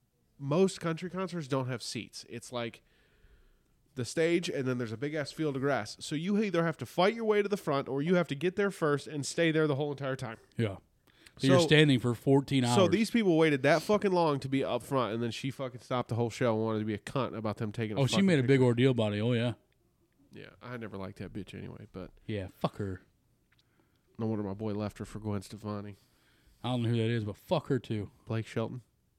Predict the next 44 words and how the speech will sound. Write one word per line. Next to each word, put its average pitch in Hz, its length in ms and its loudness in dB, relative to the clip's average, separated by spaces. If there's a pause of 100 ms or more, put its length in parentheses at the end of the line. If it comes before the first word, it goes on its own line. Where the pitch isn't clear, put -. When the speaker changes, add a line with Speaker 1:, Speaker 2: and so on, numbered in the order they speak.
(460)
Speaker 2:
Oh, 127 140 0
he 139 80 4
was 135 100 2
with 127 120 -2
Miranda 123 240 2
Lambert? 127 220 2
Speaker 1:
He 160 40 2
was 139 120 -4
married 160 300 4
to 117 60 -2
Miranda 117 300 0
Lambert 113 220 -6
for - 80 -10
a 110 40 -4
long 131 220 -4
time 107 260 -6
and 107 100 -6
then 113 60 -4
started 120 240 -4
doing 120 200 -2
The 110 60 -4
Voice, 123 380 0
and 113 100 -6
Gwen 113 180 -4
Stefani 127 400 -6
was 113 180 -8
another 113 260 -6
judge 113 440 -6
on 107 120 -4
The 104 60 -8
Voice, 110 520 -4
and 113 180 -10
him 120 120 -4
and 110 100 -4
Miranda 120 280 0
Lambert 120 240 -4
got 104 120 -8
divorced, 110 460 -8
and 110 140 -10
then 107 160 -6
Speaker 2:
You 117 80 0
know 120 120 4
Speaker 1:
poof. 110 80 2
Speaker 2:
why? 117 240 0